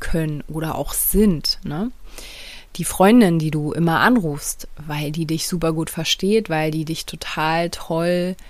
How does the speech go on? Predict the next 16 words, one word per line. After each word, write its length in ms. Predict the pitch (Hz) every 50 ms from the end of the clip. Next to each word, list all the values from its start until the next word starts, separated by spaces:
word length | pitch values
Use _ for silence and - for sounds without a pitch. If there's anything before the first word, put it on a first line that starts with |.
| - - - - - - - - -
ähm, 840 | 180 170 170 165 165 165 170 170 165 165 170 165 165 165 165 175 - - - - - - -
weil 160 | 180 196 202
die 160 | 180 196 190
dir 160 | 175 190 190 175
super 320 | 180 185 - 208 196 196
schön 240 | - - 196 190 185
den 160 | 185 175 175
Raum 380 | 170 156 170 185 214 226 175 160
halten 300 | 160 143 139 - - 156
kann. 360 | - - 120 113 147 147 156
Zum 240 | - - 170 185 185
Beispiel, 480 | 185 190 - - - - 135 - - - - - - -
die 220 | 151 - - -
ist 280 | - 151 - - - -
eine 120 | 170 170
Mentorin 680 | 170 170 175 175 - - 220 226 220 175 147 139 147 147